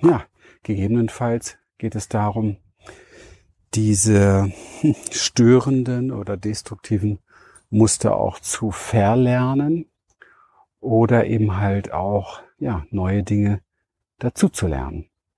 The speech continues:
Und, ähm, deswegen braucht es Transformation, das heißt die Veränderung der Dinge in uns, die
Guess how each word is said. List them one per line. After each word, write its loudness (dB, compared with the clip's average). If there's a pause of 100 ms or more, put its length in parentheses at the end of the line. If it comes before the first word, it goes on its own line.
(680)
Und, -2
ähm, 2 (120)
deswegen 4 (1300)
braucht 2
es -2 (720)
Transformation, 2 (220)
das -8
heißt -4
die -2 (560)
Veränderung 2 (200)
der 2 (840)
Dinge 4
in 0
uns, 4
die 0